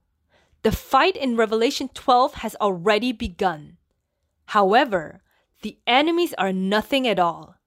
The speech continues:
They were merely imitating and disguising themselves in Jesus' name and God's name.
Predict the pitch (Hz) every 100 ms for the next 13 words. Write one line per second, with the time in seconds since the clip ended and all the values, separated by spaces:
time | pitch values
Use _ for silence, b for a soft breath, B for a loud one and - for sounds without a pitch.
0 | _ _ _ _ _ 262 262 311 311 311
1 | 240 233 277 330 311 240 - 240 294 285
2 | - 190 170 165 165 - 226 254 240 -
3 | - 254 339 320 233 196 175 190 170 143
4 | - _ _ - 190 165 214 226 254 -
5 | 196 208 196 233 - 196 - 196 208 -
6 | 185 190 160 156